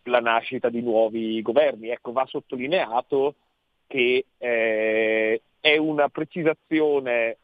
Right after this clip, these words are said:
diciamo, anticipata, perché comunque in Italia, come ben sappiamo, un governo non c'è finché non c'è una nomina effettiva, ecco, quindi è una precisazione importante su quello che si aspettano dal nuovo governo, eh, americani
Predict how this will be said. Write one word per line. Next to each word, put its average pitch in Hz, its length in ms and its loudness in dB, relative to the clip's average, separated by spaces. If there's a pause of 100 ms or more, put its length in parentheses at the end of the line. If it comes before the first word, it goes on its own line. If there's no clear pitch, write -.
diciamo, 151 540 -2
anticipata, 143 720 -2
perché 120 240 -10
comunque 131 360 -6
in 123 60 -2
Italia, 143 440 2
come 135 180 -8
ben 143 220 0
sappiamo, 131 840 2 (360)
un 165 120 -4
governo 143 500 2
non 139 220 -2
c'è 127 300 2
finché 120 720 0 (680)
non 135 220 -2
c'è 156 100 2
una 143 140 2
nomina 147 300 2
effettiva, 151 600 0
ecco, 147 200 -2
quindi 147 240 -4
è 147 40 0
una 147 120 2
precisazione 165 600 -4
importante 156 840 -2
su 156 120 -10
quello 147 240 0
che 143 100 -10
si - 100 -6
aspettano 131 720 -2
dal 120 180 0
nuovo 120 280 0
governo, 110 720 0 (500)
eh, 113 420 2
americani 120 840 0